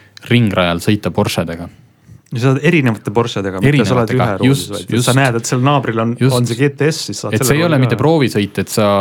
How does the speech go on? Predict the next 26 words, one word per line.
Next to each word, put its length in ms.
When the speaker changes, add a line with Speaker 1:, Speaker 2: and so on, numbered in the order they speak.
Speaker 1:
räägid 300
omale 180
proovisõidu 560
sealt 240
esindusest 400
välja 380
ja 160
siis 240
sõidad 300
Tallinna 340
tänavatel 480
viiekümnega, 640
vaid 160
sa 80
saad 160
kasutada 400
sihtotstarbeliselt, 1300
saad 160
tutvuda 400
autoga, 400
saad 160
õppida 320
ringrajasõitu. 800
Nii 160
et, 320
äh, 320